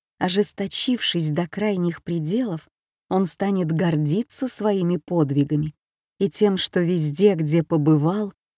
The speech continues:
сеял чуму, вражду и вызывал пожары, обрекал на смерть врагов или убивал их собственными руками, душил, пускал в ход пистолет либо нож.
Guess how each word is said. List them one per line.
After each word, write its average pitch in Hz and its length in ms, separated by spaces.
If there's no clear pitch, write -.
сеял 170 540
чуму, 170 580
вражду 160 680
и 170 160
вызывал 156 640
пожары, 147 640
обрекал 185 580
на 180 200
смерть 180 520
врагов 151 600
или 196 200
убивал 202 600
их 151 140
собственными 165 840
руками, 180 640
душил, 180 680
пускал 170 440
в 160 80
ход - 320
пистолет 156 800
либо 151 320
нож. 143 440